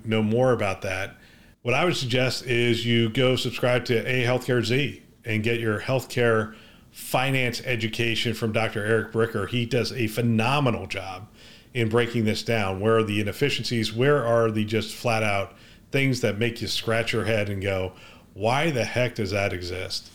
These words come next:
I know people think it's just an easy fix. Just, just, you know, if we only went to this one thing, all of healthcare in the United States would be good. And then they compare us to these other countries, which are,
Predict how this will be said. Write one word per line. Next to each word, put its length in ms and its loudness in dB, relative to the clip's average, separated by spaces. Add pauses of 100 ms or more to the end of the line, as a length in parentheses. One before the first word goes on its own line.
(560)
I 80 0
know 180 4
people 260 -2
think 280 -2
it's 100 0
just 160 -2
an 80 -4
easy 300 0
fix. 340 -2
Just, 340 -4 (260)
just, 240 -2 (520)
you 140 0
know, 180 -2
if 260 0
we 140 4
only 220 6
went 300 0
to 200 0
this 260 0
one 360 2
thing, 440 0 (300)
all 240 4
of 120 2
healthcare 380 0
in 60 2
the 80 2
United 240 2
States 340 0
would 160 -2
be 140 -2
good. 400 -6 (400)
And 180 0
then 120 2
they 100 2
compare 460 2
us 120 0
to 140 -2
these 180 2
other 200 2
countries, 500 0
which 180 -4
are, 380 0